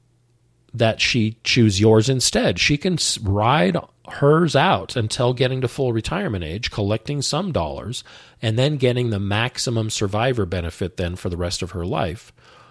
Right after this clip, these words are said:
The only thing she'll be missing out on is the increase that you could have generated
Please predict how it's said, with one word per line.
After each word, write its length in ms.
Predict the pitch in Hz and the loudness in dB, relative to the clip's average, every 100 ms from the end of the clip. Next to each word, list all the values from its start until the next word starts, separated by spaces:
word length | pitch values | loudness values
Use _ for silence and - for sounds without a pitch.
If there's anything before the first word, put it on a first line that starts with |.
| _ | _
The 120 | - 92 | -2 0
only 200 | 101 160 | 0 0
thing 180 | 175 | -2
she'll 200 | 165 165 | 0 0
be 120 | 151 143 | 2 0
missing 400 | 139 131 135 127 | 0 -2 -2 -2
out 240 | 180 120 | 0 2
on 200 | 92 90 | 2 0
is 140 | 87 | -4
the 220 | 90 95 107 | -4 -6 -2
increase 640 | 147 202 - 95 85 87 | 0 -2 -4 -4 -2 -4
that 180 | - 90 | -6 -4
you 200 | 101 139 | -2 -2
could 400 | - - 190 185 | -2 -2 0 -2
have 400 | 143 139 143 110 | -2 -4 -4 -4
generated 800 | 107 147 196 85 71 62 57 | -4 -2 -2 -4 -6 -8 -12